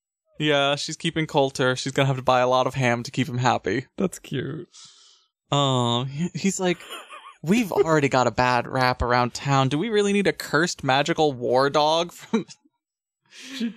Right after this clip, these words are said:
Speaker 2: does not respond.
Speaker 1: On the way back to their rooms, he asks if she had fun. She giggles and says, and thanks him. And Shiki asks, of all the things she won,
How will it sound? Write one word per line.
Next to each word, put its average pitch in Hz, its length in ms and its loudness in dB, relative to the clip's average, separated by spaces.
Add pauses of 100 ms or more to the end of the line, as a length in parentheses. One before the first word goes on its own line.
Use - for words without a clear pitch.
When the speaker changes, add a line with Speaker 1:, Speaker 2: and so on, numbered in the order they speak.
(240)
Speaker 2:
does 190 220 2
not 139 140 2
respond. 151 600 -8 (880)
Speaker 1:
On 165 120 2
the 185 60 2
way 190 120 4
back 175 240 2
to - 80 -2
their 156 140 2
rooms, 151 420 -2
he 143 100 -4
asks 127 260 -2
if 127 60 -12
she - 120 -6
had 117 180 -2
fun. 143 460 -2 (500)
She - 180 -12
giggles 139 500 -4
and 151 100 -6
says, 127 260 0
and 135 200 2
thanks 127 300 0
him. 180 240 -4 (920)
And 160 400 0 (140)
Shiki 196 320 0
asks, 180 360 0
of 151 120 -2
all 180 220 2
the 196 100 -4
things 180 240 -4
she - 120 -6
won, 151 420 0